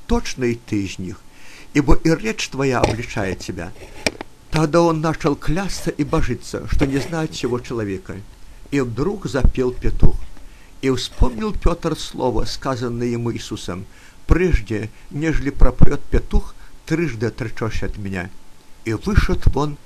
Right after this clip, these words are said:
плакал горько. Надо всегда помнить, что Бог является нашим помощником в решении всех проблем.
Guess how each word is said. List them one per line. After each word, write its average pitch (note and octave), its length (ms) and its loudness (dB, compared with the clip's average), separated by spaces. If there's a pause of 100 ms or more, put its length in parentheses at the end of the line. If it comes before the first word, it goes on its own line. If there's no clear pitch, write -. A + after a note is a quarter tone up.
(220)
плакал G2+ 560 10
горько. - 420 2 (1900)
Надо F#3 340 2
всегда F3 360 0
помнить, C3+ 460 -4
что - 180 -4
Бог C#3+ 280 0
является D#3+ 420 -2
нашим D3+ 380 -4
помощником A#2+ 720 2
в G#2 60 -10
решении A2 400 -6
всех - 320 -8
проблем. F#2 400 -4